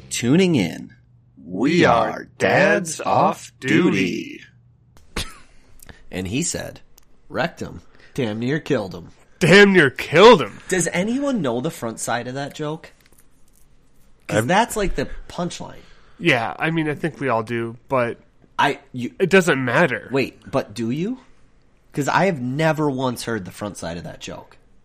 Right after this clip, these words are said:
Speaker 2: I'm not gonna get into it right now.
Speaker 1: So you don't know it. That's fine.
Speaker 2: <sighs>
Speaker 1: I
Speaker 2: It's
Speaker 1: got
Speaker 2: a,
Speaker 1: it.
Speaker 2: it's an old man's joke. It's
Speaker 3: I've never
Speaker 2: not
Speaker 3: heard
Speaker 2: that
Speaker 3: either of
Speaker 2: good.
Speaker 3: this.
Speaker 2: It's,
Speaker 3: I've never heard
Speaker 2: it's
Speaker 3: this.
Speaker 2: like, it, like, it's a total lead in. It's talking about,
Speaker 1: Wait.
Speaker 2: like,
Speaker 1: You've never heard that punchline?
Speaker 3: No.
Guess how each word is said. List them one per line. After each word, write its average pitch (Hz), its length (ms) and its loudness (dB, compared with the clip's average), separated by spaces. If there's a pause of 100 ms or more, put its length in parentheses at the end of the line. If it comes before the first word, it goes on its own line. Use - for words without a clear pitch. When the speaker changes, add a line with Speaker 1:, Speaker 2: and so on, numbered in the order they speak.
(420)
Speaker 2:
I'm 156 140 -4
not 170 180 2
gonna 143 140 -4
get 127 120 -2
into 117 200 -8
it 98 40 -6
right 117 120 -4
now. 110 60 -4
Speaker 1:
So 107 140 -2
you 104 120 2
don't 87 240 -6
know 80 140 -10
it. - 180 -16
That's 139 200 -2
fine. 104 380 -6
Speaker 2:
<sighs> - 80 -20
Speaker 1:
I 131 300 -10
Speaker 2:
It's 175 180 -2
Speaker 1:
got 185 120 2
Speaker 2:
a, - 20 -2
Speaker 1:
it. 160 60 0
Speaker 2:
it's 165 100 -2
an 170 80 -4
old 180 220 2
man's 139 340 0
joke. 131 400 2
It's 120 60 4
Speaker 3:
I've 113 80 2
never 127 180 8
Speaker 2:
not 117 80 8
Speaker 3:
heard 110 200 6
Speaker 2:
that 107 40 6
Speaker 3:
either 107 160 6
of 127 60 8
Speaker 2:
good. 131 240 6
Speaker 3:
this. 127 60 -2
Speaker 2:
It's, 131 100 -4
Speaker 3:
I've 107 140 0
never 98 200 2
heard 107 80 0
Speaker 2:
it's 104 60 -6
Speaker 3:
this. 104 100 -2
Speaker 2:
like, 160 240 0
it, - 320 -6
like, 185 220 4
it's 180 120 0
a 196 60 4
total 180 460 4
lead 131 280 -6
in. 127 380 -2
It's - 220 -12
talking 135 300 -4
about, 127 120 -2
Speaker 1:
Wait. 135 180 4
Speaker 2:
like, 113 220 -12 (680)
Speaker 1:
You've 131 200 -2
never 139 300 0
heard 117 220 -2
that 127 180 0
punchline? 113 480 -6 (100)
Speaker 3:
No. 110 320 2